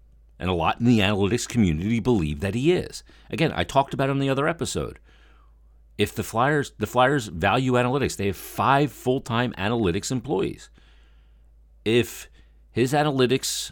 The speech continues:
according to their numbers, were so bad and they wanted to extend him,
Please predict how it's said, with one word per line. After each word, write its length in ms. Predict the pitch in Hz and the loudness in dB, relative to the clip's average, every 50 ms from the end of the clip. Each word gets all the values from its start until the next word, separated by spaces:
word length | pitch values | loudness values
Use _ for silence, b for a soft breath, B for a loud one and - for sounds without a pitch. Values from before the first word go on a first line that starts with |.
| - - | -10 -8
according 400 | 98 - - 120 123 120 117 110 | -6 0 4 4 4 4 4 2
to 60 | 104 | 2
their 160 | 95 110 131 | 2 2 2
numbers, 340 | 139 135 139 147 143 120 87 | 2 2 0 0 0 0 0
were 100 | 107 104 | -2 -2
so 200 | - - 123 113 | 2 2 2 2
bad 420 | 95 120 123 127 117 98 90 - - | 4 2 2 4 2 2 0 -2 -4
and 160 | - 95 92 | -4 -2 0
they 240 | 101 110 127 120 - - - _ - - - - - _ - - | 0 0 0 -2 -6 -10 -20 _ -20 -20 -20 -20 -20 _ -16 -8
wanted 320 | 104 95 104 120 127 110 - | -2 0 2 2 0 0 0
to 100 | 123 104 | 0 0
extend 440 | 85 - - - 156 170 170 131 82 | 0 0 -2 -4 -2 -2 0 0 0
him, 220 | 71 73 85 | 0 -2 -4